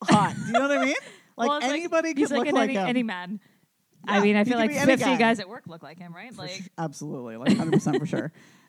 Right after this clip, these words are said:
Speaker 1: Um, the movie was out in nineteen ninety-eight,
Speaker 2: Yeah,
Speaker 1: Robin's,
Speaker 2: hot year.
Speaker 1: Robin's <laughs> grad year.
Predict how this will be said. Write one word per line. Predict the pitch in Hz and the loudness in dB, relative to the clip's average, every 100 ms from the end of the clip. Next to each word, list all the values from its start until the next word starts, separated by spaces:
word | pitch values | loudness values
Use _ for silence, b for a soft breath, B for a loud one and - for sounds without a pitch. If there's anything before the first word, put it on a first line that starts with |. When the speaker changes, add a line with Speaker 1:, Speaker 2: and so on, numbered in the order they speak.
| - | -6
Speaker 1:
Um, | 175 170 170 165 170 | -4 -2 -2 -4 -6
the | 170 | -8
movie | 175 190 | -8 -6
was | 220 | -6
out | 190 - | -6 -8
in | |
nineteen | 170 160 165 | -8 -8 -6
ninety-eight, | 156 165 220 226 233 | -6 -4 -4 -4 -6
Speaker 2:
Yeah, | 143 | -6
Speaker 1:
Robin's, | 156 196 | -6 -4
Speaker 2:
hot | 180 | -4
year. | 202 226 | -4 -4
Speaker 1:
Robin's | 151 165 170 - - | -4 -6 -8 -6 -6
<laughs> | 220 | -4
grad | 185 175 | -6 -6
year. | 160 233 | -8 -12